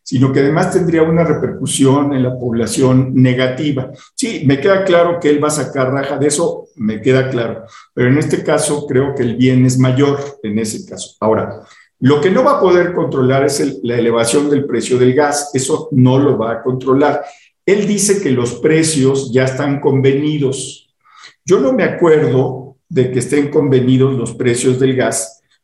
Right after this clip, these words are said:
pero no lo creo, y no lo creo por el caso de las gaseras y Texas en la pasada coyuntura que se les congelaron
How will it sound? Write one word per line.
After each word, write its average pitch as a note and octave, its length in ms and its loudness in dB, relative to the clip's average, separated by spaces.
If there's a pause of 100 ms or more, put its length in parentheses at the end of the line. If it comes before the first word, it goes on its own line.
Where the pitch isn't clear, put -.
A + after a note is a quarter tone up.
(220)
pero B2+ 220 4
no D#3 260 4
lo E3+ 240 0
creo, E3+ 680 -2
y C3 100 -2
no C#3 160 4
lo A3+ 220 0
creo D#3+ 500 2
por B2+ 180 -4
el B2+ 140 -6
caso D#3 600 -2 (280)
de C3+ 540 2
las A#2 220 -2
gaseras B2+ 600 0
y F#3+ 160 -4
Texas C#3 680 0
en A2 280 -2
la A2 140 -2
pasada B2 460 0
coyuntura A#2 640 -2
que - 40 -10
se - 140 -6
les G#2+ 180 -2
congelaron A#2+ 840 -4